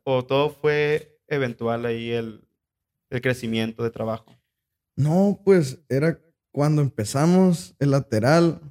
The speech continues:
Speaker 2: fue como que empezamos en privadas y ahí de, de donde nos escuchaba una gente, ah, nos recomendaban. "Ah, no, que los plebes tocan bien". Y ya, de ahí, de esa chamba salía otra.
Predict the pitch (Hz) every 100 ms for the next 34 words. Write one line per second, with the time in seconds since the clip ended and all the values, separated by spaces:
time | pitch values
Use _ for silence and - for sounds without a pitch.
0 | _ 127 127 156 156 139 - 120 104 -
1 | - 123 123 113 117 147 156 143 117 117
2 | 160 185 180 175 _ - 127 117 131 139
3 | 139 117 - _ 117 123 123 123 123 131
4 | - 104 - 123 147 156 151 117 - _
5 | - 127 147 151 165 170 175 170 - _
6 | _ _ _ _ - 113 131 135 131 127
7 | 120 110 101 104 107 101 - _ _ 120
8 | 135 151 147 139 135 123 113 113 - 120
9 | 135 135 123 _ _ - 113 135 120 110
10 | 113 _ _ _ _ 110 104 104 98 -
11 | _ _ 110 110 127 196 208 180 175 170
12 | 180 185 185 190 180 139 123 135 120 120
13 | 120 -